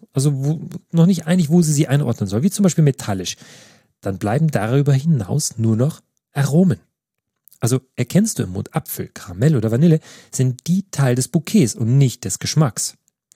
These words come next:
Und jetzt kommt der Clou. Auch wenn der Eindruck täuscht, erkennst du das Bouquet nicht im Mund. Dafür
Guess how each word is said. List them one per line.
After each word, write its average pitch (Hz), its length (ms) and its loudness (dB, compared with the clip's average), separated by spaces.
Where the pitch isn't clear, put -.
Und 104 120 -6
jetzt 110 160 -4
kommt 127 160 -2
der 120 80 0
Clou. 113 180 -2
Auch - 160 -12
wenn 139 140 2
der 151 140 0
Eindruck 170 440 0
täuscht, - 460 -4
erkennst 156 440 -2
du 180 60 4
das 151 140 -2
Bouquet 147 580 0
nicht 143 540 0
im 143 180 2
Mund. 135 420 0
Dafür 135 440 0